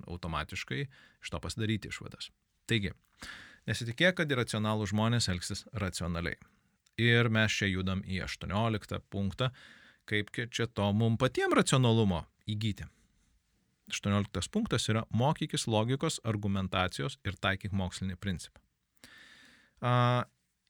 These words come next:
iš tikrųjų, visi šie dalykai gali gerokai padėti suprasti geriau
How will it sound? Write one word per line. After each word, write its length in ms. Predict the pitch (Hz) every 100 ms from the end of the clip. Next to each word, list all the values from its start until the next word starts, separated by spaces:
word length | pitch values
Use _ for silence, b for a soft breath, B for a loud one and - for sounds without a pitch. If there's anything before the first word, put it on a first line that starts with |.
| _ -
iš 120 | 147
tikrųjų, 320 | 160 208 220
visi 240 | 165 156 196
šie 200 | - 170
dalykai 540 | 127 143 185 165 165 - b b b b b
gali 480 | 110 135 143 143 147 _
gerokai 920 | 180 117 123 120 131 131 123 98 92 90 _
padėti 720 | 95 92 113 120 123 127 131 - _ - -
suprasti 460 | 117 113 110 110
geriau 340 | 104 101 98